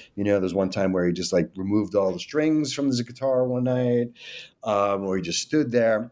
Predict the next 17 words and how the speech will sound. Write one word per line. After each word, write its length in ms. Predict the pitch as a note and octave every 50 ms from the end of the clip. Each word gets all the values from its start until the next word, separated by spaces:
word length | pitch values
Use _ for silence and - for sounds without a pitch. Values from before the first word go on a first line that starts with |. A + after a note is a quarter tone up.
| _ -
And 160 | A#2 A2 A2+
they 80 | A#2+ A#2
hired 420 | G#2 A#2 C3 C3 C3 A#2 G#2+ G2
David 300 | G#2+ A2 G#2+ G2+ G2+ F#2
to 100 | - F#2
play 300 | E2 - G2+ G2+ F#2+ F#2 F2
guitar, 800 | F2 F2 F2 - - F#2 F#2+ F#2+ F#2 F#2 F2+ F2+ F2 E2+ - - -
um, 540 | F#2+ F#2 F2 F2 F2 E2+ E2+ E2 E2 F2 F2 - -
in 220 | F#2+ F2 G2 F#2+
case 260 | - F#2+ F2+ F2 -
Stephen, 580 | - - - G2 F2+ F2+ F2+ F2+ F2 E2+ D#2+ - - - -
I'm 200 | F2 F#2+ F#2+ F2
sorry, 240 | - G#2 F2+ E2 E2+
in 80 | E2+
case, 400 | E2 - G2 F#2 F2 E2+ - - - - - - - - _ - _ - -
um, 540 | F2+ F2 E2+ E2+ E2 D#2+ D#2+ D#2+ D#2+ E2 - - - _
Sid, 480 | - - - C3+ B2 G#2+ F2 D#2+ -